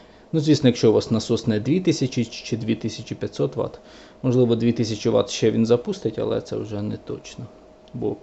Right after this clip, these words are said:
пікова потужність вказана, що типу чотири чотириста ватт, але то треба враховувати, ну,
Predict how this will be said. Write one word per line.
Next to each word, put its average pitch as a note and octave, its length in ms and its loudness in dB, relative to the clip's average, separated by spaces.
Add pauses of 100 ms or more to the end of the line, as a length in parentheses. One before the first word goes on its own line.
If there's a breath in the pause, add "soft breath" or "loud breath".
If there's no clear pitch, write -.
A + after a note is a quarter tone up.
(160)
пікова A2 400 0
потужність A2+ 540 -4
вказана, G3+ 460 0
що F3+ 300 -2 (600 loud breath)
типу C#3 280 -2
чотири B2+ 500 2 (200)
чотириста A#2 840 0
ватт, G2+ 380 -2
але A2+ 400 2
то - 180 -8
треба A2+ 340 -2
враховувати, A#2+ 640 -2
ну, B2 120 -4